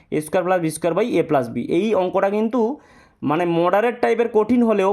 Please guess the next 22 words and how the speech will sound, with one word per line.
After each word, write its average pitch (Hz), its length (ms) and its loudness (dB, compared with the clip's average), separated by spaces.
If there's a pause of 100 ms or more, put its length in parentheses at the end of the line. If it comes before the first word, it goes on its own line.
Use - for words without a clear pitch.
(100)
পরীক্ষায় 202 340 0 (100)
পড়লে 185 280 2 (100)
পড়তে 175 260 0
পারে, 160 180 2
কিন্তু 151 240 -2
এবারে 143 260 2
পরীক্ষায় 123 340 -4 (440)
একটু 190 320 -4 (120)
ভালো 185 240 2
করে 214 120 2 (100)
দেখবে, 180 280 0
অঙ্কটা 202 260 0 (200)
সোজা 196 340 2
আছে, 185 200 -6
কিন্তু 127 220 -2 (500)
আমি 208 140 0 (240)
যেটা 196 160 2 (120)
বুঝিয়েছি 240 440 0 (400)
সেইটা 202 260 0 (140)
বারবার 202 260 2
করে 226 200 0
রিমাইন্ড 214 260 0